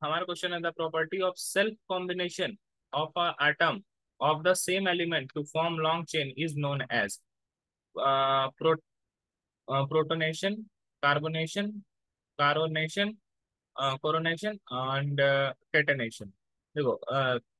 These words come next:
बोला गया है कि property of self combination, Self combination जो होता है, इसका मतलब हो गया कि मान लो कि कोई carbon है, carbon अपने ही atom से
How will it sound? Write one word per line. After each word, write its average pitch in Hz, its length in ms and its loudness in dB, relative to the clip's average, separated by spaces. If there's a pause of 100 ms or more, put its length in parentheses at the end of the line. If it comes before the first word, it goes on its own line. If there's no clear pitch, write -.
(140)
बोला 185 240 0
गया 196 200 2
है 202 180 0
कि 208 280 -10
property 180 420 0
of 196 100 2
self 190 280 -2 (140)
combination, 113 480 -4 (400)
Self 196 380 0
combination 196 960 -2 (120)
जो 160 160 -4
होता 156 300 -2
है, 170 160 -2
इसका 170 220 -4
मतलब 170 300 -2
हो 160 100 -4
गया 175 220 -2
कि 196 340 -4
मान 165 220 0
लो 175 120 0
कि 196 140 -8
कोई 180 220 -2
carbon 147 420 0
है, 156 120 -2
carbon 156 380 0
अपने 180 300 -2
ही 196 140 0 (100)
atom 160 240 -4
से 170 200 -4